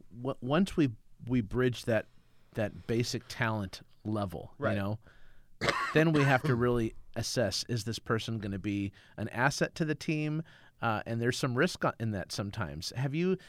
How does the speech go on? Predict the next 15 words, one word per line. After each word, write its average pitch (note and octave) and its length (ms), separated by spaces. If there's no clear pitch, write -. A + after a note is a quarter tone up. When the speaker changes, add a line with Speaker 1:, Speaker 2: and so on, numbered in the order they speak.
Speaker 1:
have D3+ 160
you F#3 80
noticed E3+ 560
some C3 380
sort B2+ 240
of - 160
common C3 580
things C3 440
during B2 260
the A#2+ 100
audition A2+ 520
that A2+ 80
you've G#2 240
remembered? G#2+ 320
"Oh, B2 160